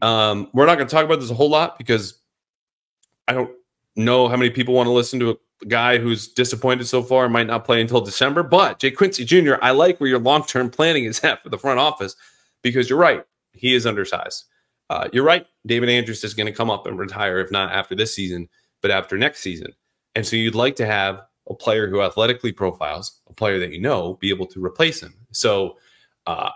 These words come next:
I actually forgot that he played a couple of games in center. Hat tip to you, sir. I just don't think we're gonna be able to answer this question, or the Patriots will, honestly,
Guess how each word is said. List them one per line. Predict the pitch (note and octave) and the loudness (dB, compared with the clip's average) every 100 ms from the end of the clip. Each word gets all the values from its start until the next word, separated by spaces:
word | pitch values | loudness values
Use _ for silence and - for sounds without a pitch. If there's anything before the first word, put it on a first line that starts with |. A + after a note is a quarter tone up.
| - | -2
I | C3+ E3 | -2 -2
actually | B2+ A2+ G#2 G2 - | -6 -4 -2 -2 -6
forgot | - G#2 B2 F#2 | -2 0 0 0
that | G2 | -6
he | G#2+ | -8
played | - G2+ F#2+ | -4 -2 -2
a | |
couple | F#2+ F#2+ | -2 -4
of | E2+ | -4
games | F#2 E2 | -6 -6
in | E2 | -8
center. | G2 A#2 | -4 -4
Hat | G2 G#2+ | -4 -4
tip | - F#2+ | -4 -4
to | F#2 | -4
you, | G2 | -6
sir. | A2+ F2+ E2+ - _ _ _ | -4 -4 -6 -10 _ _ _
I | A2 | -4
just | A2 G#2+ | -4 0
don't | A2+ F#2+ | 0 0
think | G#2+ F#2 | -2 -2
we're | F#2 G2+ | -2 0
gonna | G#2 | 0
be | F#2+ | -2
able | F#2 F2 | -4 -2
to | |
answer | F2 E2+ E2+ | -4 -4 -6
this | D#2+ | -6
question, | E2 D#2+ E2+ E2+ A2 - | -6 -6 -8 -12 -8 0
or | B2 | 2
the | G2+ | 2
Patriots | - E3+ F3 F#2+ D#2+ | 0 0 0 -6 -8
will, | E2+ E2 E2+ _ _ _ _ | -10 -10 -10 _ _ _ _
honestly, | G2+ A#2+ A#2+ D3+ | -2 0 0 -2